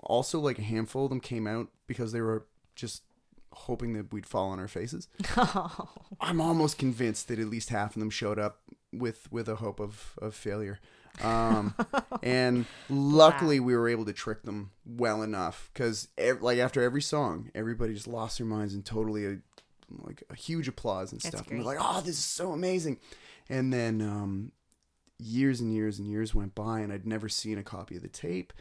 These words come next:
Speaker 2: Mm-hmm.
Speaker 1: And then one of them just surfaced. I think my, 'cause my uncle filmed it, and I think he may, maybe been the one that gave it to me.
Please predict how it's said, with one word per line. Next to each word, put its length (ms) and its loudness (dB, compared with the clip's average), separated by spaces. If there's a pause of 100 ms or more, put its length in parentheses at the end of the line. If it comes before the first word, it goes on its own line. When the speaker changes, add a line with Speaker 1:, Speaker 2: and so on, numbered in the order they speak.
Speaker 2:
Mm-hmm. 140 -4
Speaker 1:
And 220 0
then 380 -4 (500)
one 300 -2
of 60 -2
them 120 -2
just 260 -6
surfaced. 640 -4
I 80 -10
think 280 -6 (360)
my, 260 -6 (580)
'cause 120 -10
my 100 0
uncle 220 -2
filmed 340 -6
it, 120 -14 (200)
and 400 -8 (760)
I 120 -14
think 340 -4
he 160 -2
may, 220 -2
maybe 340 -4 (160)
been 140 -2
the 40 -4
one 180 -4
that 120 -8
gave 220 -6
it 80 -10
to 120 -6
me. 180 -4